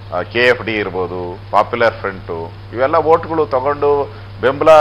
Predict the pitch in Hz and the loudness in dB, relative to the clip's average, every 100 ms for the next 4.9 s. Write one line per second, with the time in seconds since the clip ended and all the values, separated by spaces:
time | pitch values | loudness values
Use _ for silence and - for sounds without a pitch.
0 | 143 - - 120 139 - 165 131 120 110 | 6 2 -2 0 0 0 0 2 0 0
1 | 95 82 76 - - - 107 160 185 202 | -4 -4 -8 -14 -16 -4 2 2 4 4
2 | 190 175 165 156 143 139 135 135 131 123 | 6 6 6 4 4 2 -2 -6 -4 -4
3 | 110 98 90 147 156 185 160 160 - - | -6 -6 2 2 4 2 2 2 0 -18
4 | - 120 160 170 143 147 131 143 | -6 4 6 6 6 4 2 -4